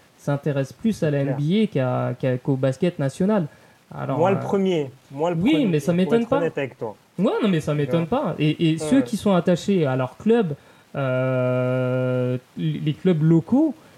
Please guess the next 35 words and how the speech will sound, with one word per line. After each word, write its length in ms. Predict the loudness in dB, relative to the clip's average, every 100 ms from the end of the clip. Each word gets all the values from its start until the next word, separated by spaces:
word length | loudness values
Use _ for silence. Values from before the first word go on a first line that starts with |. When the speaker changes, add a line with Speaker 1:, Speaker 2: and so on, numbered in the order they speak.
| _
Speaker 1:
c'est 220 | -10 -4 0
des 200 | 0 2
gens 160 | 0
qui, 200 | -2 -8 -10 -20
enfin, 180 | -14 -14 -14 -10
qui 120 | -8
grandissent 600 | -6 -2 0 0 -4 -6
dans, 500 | -6 -6 -8 -8 -8
dans 140 | -8
ces 200 | -6 -2
environnements-là 960 | -2 0 -2 -2 -2 -2 0 0 2 2
où, 340 | 0 0 -4 -6 -12 -16 -6
où 100 | 0
le 140 | 2 2
basket, 560 | 2 0 2 0 0
le 200 | -2 -2
fan 260 | 0 0 2
de 80 | 2
basket, 460 | 0 0 0 -2
c'est 140 | -4 -4
pas 180 | 0 0
du 200 | -2 -4
tout 160 | 0
le 120 | 0
fan 200 | 0 -2
de 100 | -2
basket 360 | 0 0 0 -2
comme 180 | -2 -4
tu 140 | -6
trouves 240 | -4 -2 -2
en 100 | -2
région 280 | -4 -4
parisienne, 420 | -4 -2 0 -2 -4
tu 80 | -6
vois. 120 | -6